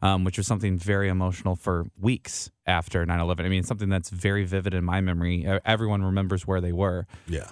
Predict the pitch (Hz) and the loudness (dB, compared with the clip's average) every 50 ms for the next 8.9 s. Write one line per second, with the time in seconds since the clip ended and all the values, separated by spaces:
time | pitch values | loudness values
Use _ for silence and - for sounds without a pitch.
0 | - _ - 131 131 151 - 170 151 - - 104 - 107 113 117 117 110 98 95 | -14 _ 0 2 2 2 2 0 0 2 0 0 2 2 2 2 2 0 0 0
1 | 104 98 - 117 107 101 92 - - 113 104 104 101 98 98 95 87 - 110 113 | -2 0 2 2 2 2 0 0 2 2 2 2 2 0 -2 -2 -2 0 0 0
2 | 117 - - 95 - 98 87 85 85 85 87 90 - - - _ - - _ _ | 0 0 -2 -2 0 0 0 0 0 0 -2 -4 -4 -8 -10 _ -20 -20 _ _
3 | _ - - 107 98 92 98 98 95 90 85 90 95 92 _ - - _ _ - | _ -2 0 0 2 2 2 2 2 0 0 -2 -4 -6 _ -16 -20 _ _ -2
4 | 110 110 104 - - 110 101 95 - - - 120 113 113 113 110 107 107 92 110 | 0 0 0 2 0 0 0 0 -2 0 0 2 2 2 2 0 0 0 0 2
5 | 107 104 101 98 95 98 82 80 101 107 - - - - 196 214 247 196 156 110 | 2 2 2 2 2 0 0 0 -2 -2 -4 -4 -2 0 0 2 2 2 2 2
6 | 104 - - - 113 120 - - - 87 123 127 120 - - - - 160 156 139 | 0 0 -4 -6 -6 -6 -6 -6 -8 -4 -2 0 0 0 0 0 0 2 2 2
7 | 135 127 - - 127 120 117 107 113 104 107 113 107 113 110 104 98 98 98 98 | 2 0 2 2 2 2 2 2 0 2 2 2 2 2 2 2 2 2 2 2
8 | 101 98 - - - 165 156 131 117 104 98 92 - 110 110 107 98 95 | 2 0 0 0 0 2 2 2 2 2 0 0 0 2 2 2 2 0